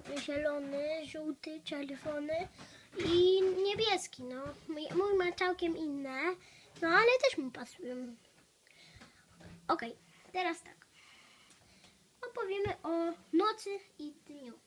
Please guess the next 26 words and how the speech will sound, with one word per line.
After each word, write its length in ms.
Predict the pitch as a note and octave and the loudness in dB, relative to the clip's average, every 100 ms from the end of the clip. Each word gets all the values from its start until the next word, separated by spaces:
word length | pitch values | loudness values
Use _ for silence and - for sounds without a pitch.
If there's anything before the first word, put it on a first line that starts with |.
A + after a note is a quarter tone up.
| _ - | _ -20
i 80 | D4 | -12
godzinach. 360 | C#4 B3+ - - - - _ _ - - - _ | -10 -12 -18 -20 -20 -20 _ _ -20 -20 -20 _
Zawsze 260 | D#4+ A4 A#4+ | -4 -2 -2
jak 240 | F#4+ - | -2 -4
wyjeżdżasz 460 | B3+ C4 C#4+ D4 C4+ | -8 -6 -6 -8 -10
gdzieś 260 | - - D4+ | -14 -14 -14
na 120 | B3+ | -16
kilka 380 | - E4+ - B3 | -14 -14 -12 -10
godzin, 840 | C#4+ D4+ E4+ D#4+ D#4 D#4+ D#4 E4 _ _ - _ _ _ _ C4 | -6 -2 -2 0 2 2 0 -4 _ _ -20 _ _ _ _ -10
y, 300 | B3+ B3+ B3+ | -6 -6 -6
czy 120 | - | -8
tam 180 | C#4 C#4 | -8 -6
przez 220 | - D4+ | -8 -6
całą 300 | - C#4+ C4+ | -2 0 0
noc, 680 | B3 B3 B3+ F4 F#4 - - - - - | -4 -6 -4 -4 -4 -10 -16 -18 -18 -10
y, 260 | C4 C4 C#4 _ _ _ - _ _ _ _ | -6 -6 -8 _ _ _ -20 _ _ _ _
to 80 | A#4+ A4 | -2 0
zawsze 380 | G#4 - - C#4 | 0 -2 -4 -4
stajesz 400 | - G4 F#4 - | 0 2 2 0
rano 420 | D4 C#4+ C#4+ D#4 | -2 -2 -2 0
i 80 | D#4 D#4 - - C#4 | 2 2 0 -10 -2
ta 240 | C#4 C#4+ | 2 2
miska 360 | D4 D#4+ - E4+ | 0 -2 2 2
może 240 | D#4+ D4+ | 2 0
być 180 | D#4+ - | -4 -10
pełna, 380 | - D#4+ B3+ | -4 -4 -4